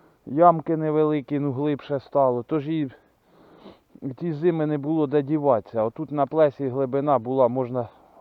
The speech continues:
практично в чоботях було йти, перейти річку.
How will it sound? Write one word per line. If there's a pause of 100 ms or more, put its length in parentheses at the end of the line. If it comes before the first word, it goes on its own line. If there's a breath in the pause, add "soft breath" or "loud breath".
(180)
практично
в
чоботях
було
йти, (680 soft breath)
перейти
річку.